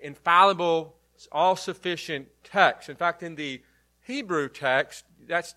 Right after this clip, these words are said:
that's where verse one starts. And so if you were looking at a Hebrew text and you were looking at an English text, the verses would be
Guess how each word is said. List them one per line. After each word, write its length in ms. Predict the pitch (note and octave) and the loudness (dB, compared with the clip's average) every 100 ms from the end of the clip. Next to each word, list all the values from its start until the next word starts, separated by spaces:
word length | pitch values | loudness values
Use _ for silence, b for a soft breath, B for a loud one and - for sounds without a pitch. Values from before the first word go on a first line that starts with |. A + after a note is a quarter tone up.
| _ _ | _ _
that's 220 | F3+ F3+ G3 | -8 -8 -8
where 120 | F3+ | -10
verse 300 | E3+ E3 D3+ | -8 -10 -10
one 200 | D3 C3 | -12 -12
starts. 580 | - F#3 F3+ G#2 - B2 | -10 0 0 0 -6 -18
And 80 | |
so 220 | - C#3 C3+ | -8 -6 -6
if 120 | - | -10
you 100 | D3 | -12
were 240 | C#3+ B2 b b _ | -12 -12 b b _
looking 260 | F#3 F#3+ F3+ | -12 -8 -6
at 140 | E3 | -4
a 60 | D3 | -4
Hebrew 360 | G3 F#3 F3+ | -8 -6 -8
text 540 | E3 F3 F3 - - D3 - | -4 0 0 -2 -16 -20 -14
and 160 | C#3+ C#3 | -12 -10
you 80 | C#3 | -8
were 60 | |
looking 260 | D#3+ D#3+ D#3 | -8 -6 -2
at 160 | D#3 | -2
an 80 | D3 | -2
English 320 | D#3+ F3 D#3 | -6 -8 -12
text, 300 | - D#3+ D#3 | -4 -4 -4
the 80 | C#3+ | -10
verses 360 | C3+ E3 D#3 C3 | -8 -8 -10 -14
would 160 | C#3+ | -14
be 260 | C#3+ C3+ | -12 -16